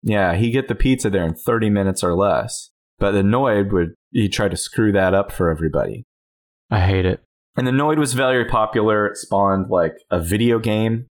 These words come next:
Speaker 1: I think I played a c-, a Noid computer game, uh, at one point called Avoid the Noid. Then a mentally ill guy goes by the name of Kenneth Lamar Noid held two Domino's employees at gunpoint,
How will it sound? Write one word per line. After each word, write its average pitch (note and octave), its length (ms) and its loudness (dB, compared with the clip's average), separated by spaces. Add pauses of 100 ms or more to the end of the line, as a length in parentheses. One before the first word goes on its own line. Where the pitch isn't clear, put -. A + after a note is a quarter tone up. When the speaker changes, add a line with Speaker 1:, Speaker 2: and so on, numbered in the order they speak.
(140)
Speaker 1:
I G#2 40 -14
think A2 220 -4
I G2+ 60 0
played G2+ 280 2
a F#2 120 -4
c-, - 100 -6 (260)
a E2+ 100 0
Noid F2 460 0
computer G#2 440 0
game, G#2+ 400 -2 (160)
uh, G#2 360 -2
at G#2+ 120 -2
one G#2+ 160 -2
point A2 300 -4
called F2 380 -2
Avoid F2+ 360 2
the F2 60 0
Noid. G#2 540 -2 (840)
Then B2 300 -2 (240)
a G2 100 0
mentally B2 840 0
ill A#2+ 580 0 (280)
guy E2+ 520 0 (200)
goes F2+ 220 -2
by G2+ 160 0
the G2 120 -2
name G2 220 0
of E2 140 -4
Kenneth C3 400 -4
Lamar A2+ 380 0
Noid G2 500 0 (240)
held D3 500 -2
two D3 220 4
Domino's C#3 560 0
employees G#2 420 0
at F2 140 -2
gunpoint, C3 580 -4